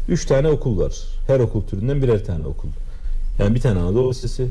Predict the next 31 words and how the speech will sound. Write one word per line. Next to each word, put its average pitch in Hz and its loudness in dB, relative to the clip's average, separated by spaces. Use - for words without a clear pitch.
bir 107 0
tane 80 0
Meslek 95 0
Lisesi, - 0
bir - 0
tane 107 2
İmam 101 2
Hatip 80 0
Lisesi. - -6
Çocuk 135 4
birinci 151 2
çemberdekilere 131 0
yerleşemediğinde 135 0
ikinci 160 -2
çemberdekilerden 95 2
tercih 87 0
edecek, 147 -4
üçüncü 160 0
çemberdekilerden 98 0
tercih 85 0
edecek. - 0
Mutlaka 123 2
bu 131 -2
üç 156 -4
çemberdeki 107 0
okullardan 101 0
bir 151 0
tanesine 107 -2
çocuğumuzu 120 2
yerleştirmiş 101 0
olacağız. 71 -4